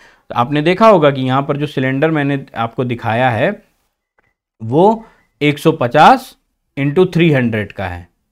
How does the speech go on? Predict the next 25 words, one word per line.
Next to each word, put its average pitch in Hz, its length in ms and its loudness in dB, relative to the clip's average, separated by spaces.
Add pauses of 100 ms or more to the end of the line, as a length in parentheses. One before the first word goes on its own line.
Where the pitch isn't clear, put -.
(220)
ठीक 131 160 -6
है, 226 100 0
मतलब 165 380 -2
डबल 143 260 4
का 139 120 0
रेशियो, 113 340 -4
यहाँ 123 180 -2
पर 147 120 -2
वन 160 200 0
फिफ्टी 156 260 -4
इंटू 151 180 -4
वन 165 160 -2
फिफ्टी, 143 340 -8 (320)
वहीं 190 200 4
पर 196 160 4
यहाँ 151 200 2
पर 139 160 0
दिया 113 260 -2
हुआ 92 220 -8
है, 90 80 -20 (460)
ठीक 143 160 -4
है, 233 240 -2 (280)
टू 202 200 2
डी, 160 400 -2 (320)
डी, 123 440 -2